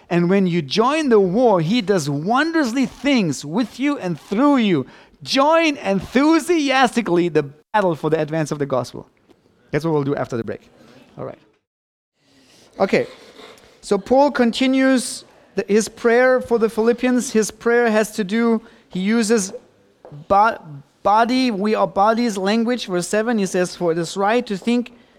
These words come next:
this all about you because I have you in my heart." That is, mili-, comes from the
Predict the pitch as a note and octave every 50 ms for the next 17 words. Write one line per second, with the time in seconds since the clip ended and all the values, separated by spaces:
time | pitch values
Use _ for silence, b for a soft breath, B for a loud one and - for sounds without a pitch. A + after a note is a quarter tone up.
0 | b b b b b _ _ _ _ - D#3 G#3+ A3+ - G3+ F#3 F#3+ A3 A#3+ A#3
1 | G3+ A3 G#3+ A3 F#3+ - G#3 A#3+ C4 C4 F#3+ F#3+ - - F#3 F3 F3 - F3 F3
2 | E3+ F3 F#3 F3+ F3 F3+ G3 G3+ G#3 G3 G3 F#3 F#3 F#3 F#3+ F#3+ G3 G#3 A3+ B3+
3 | C#4 B3 - - B B B B - D#3+ E3 E3 G3+ G#3+ G3+ G3+ F#3 E3 E3+ F#3+
4 | G3 A3 A3 G#3 - G3 G#3 - - G3+ G3+ G3+